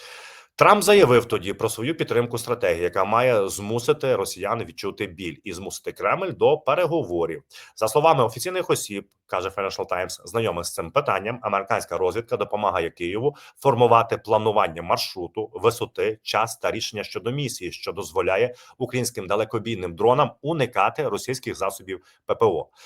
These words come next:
Троє людей, знайомих з операцією, заявили, що Вашингтон був тісно залучений до всіх етапів планування. Посадовець С Ш А заявив, що Україна обирала цілі для ударів, а потім Вашингтон надавав розвіддані про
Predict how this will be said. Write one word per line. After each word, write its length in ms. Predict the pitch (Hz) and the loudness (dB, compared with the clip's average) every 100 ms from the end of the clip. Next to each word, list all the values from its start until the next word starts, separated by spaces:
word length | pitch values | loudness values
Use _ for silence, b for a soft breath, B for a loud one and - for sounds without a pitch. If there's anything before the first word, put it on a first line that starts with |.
| B | B
Троє 240 | - 160 208 | 2 4 6
людей, 320 | 214 127 90 | 6 4 2
знайомих 400 | 95 117 123 101 | 0 -2 0 0
з 80 | 107 | 2
операцією, 460 | 104 98 117 165 | 2 2 0 -2
заявили, 420 | 143 160 160 90 78 | -4 -2 0 -2 -4
що 140 | 98 | -6
Вашингтон 420 | 87 95 90 156 | -6 -6 -6 -6
був 300 | 87 131 117 | -6 -8 -8
тісно 380 | - 147 - 127 | -10 -10 -4 -2
залучений 580 | 123 139 175 - 104 85 | 0 2 0 -2 -6 -8
до 80 | 87 | -8
всіх 300 | - - 95 | -8 -8 -10
етапів 420 | - 113 113 110 | -8 -8 -8 -8
планування. 600 | 101 117 127 82 71 - b b | -6 -2 -2 -2 -8 -20 b b
Посадовець 460 | - 90 110 147 143 | -10 -2 4 4 2
С 40 | |
Ш 160 | 117 110 | -2 -2
А 40 | |
заявив, 400 | 113 123 104 80 | -2 -2 -2 -4
що 380 | - - 92 - _ | -6 -2 -2 -2 _
Україна 520 | 151 170 107 95 82 98 113 120 B B B | -6 -2 2 0 0 -2 -2 -2 B B B
обирала 520 | 139 104 101 101 85 | 2 6 6 4 2
цілі 340 | - 147 151 | -4 -6 -4
для 160 | 120 110 | 0 0
ударів, 420 | 117 95 117 147 | 0 0 2 2
а 60 | 123 | 0
потім 360 | 143 - 107 | -2 -4 -4
Вашингтон 480 | 87 110 107 - 147 | -2 -2 -4 -4 -2
надавав 460 | 117 101 101 120 101 | -2 0 2 2 0
розвіддані 720 | 110 107 76 87 87 139 165 _ b _ | -4 -6 -4 -2 -2 -6 -10 _ b _
про 360 | 113 120 107 | 6 6 4